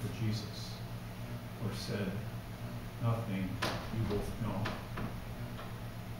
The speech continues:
One by one. How did those who were baptized react when this happened?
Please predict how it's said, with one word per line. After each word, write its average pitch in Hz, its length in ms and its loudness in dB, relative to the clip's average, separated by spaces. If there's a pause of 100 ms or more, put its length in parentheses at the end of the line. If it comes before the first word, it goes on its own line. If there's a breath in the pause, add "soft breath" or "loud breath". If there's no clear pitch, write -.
(180)
One 117 180 6
by 135 260 6
one. 95 160 4 (1800)
How 143 180 8
did 165 200 8
those 139 360 10
who 135 120 6
were 120 80 8
baptized 110 680 2 (1800)
react 110 500 6 (360)
when 104 200 6 (160)
this 131 240 12
happened? - 260 2